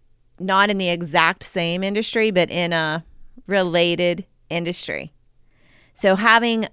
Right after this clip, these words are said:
our logo, our colors, our tagline was extremely important. And we found out that very soon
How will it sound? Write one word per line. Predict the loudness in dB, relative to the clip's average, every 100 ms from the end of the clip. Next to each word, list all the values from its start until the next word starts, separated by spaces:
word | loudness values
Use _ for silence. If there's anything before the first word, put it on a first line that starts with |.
| _
our | 4 4 4
logo, | 2 2 2 0 0
our | 0 0
colors, | 2 2 4 0 -2 -6 -16 -20 _ _ _ _ _ _ 2
our | 6 6 6 4
tagline | 2 4 4 4 -2 -2 -2 -4 -6 -10 -20 _ -4
was | -2 0
extremely | -4 -6 -4 -2 0 0 -2
important. | -2 0 0 -2 -6
And | -6 -6
we | -6
found | -2 -2 0 2
out | 2 2 -2 -2
that | 2 2 0 -6 _
very | -2 0 0
soon | -2 -4 -4 -4 -6